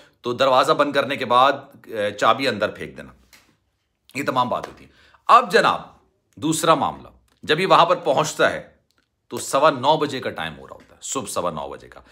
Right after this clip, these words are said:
वो ये कहता है कि इनोवा कार आएगी और इस कार के अंदर, व्हाइट कलर की कार होगी, और उस कार के अंदर से दो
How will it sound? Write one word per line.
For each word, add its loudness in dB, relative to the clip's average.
वो 0
ये 2
कहता 4
है 4
कि -2
इनोवा 4
कार 6
आएगी 2
और 0
इस -6
कार 4
के -4
अंदर, -2
व्हाइट 4
कलर 0
की -8
कार 4
होगी, -6
और -2
उस -8
कार 2
के -4
अंदर -4
से -8
दो 2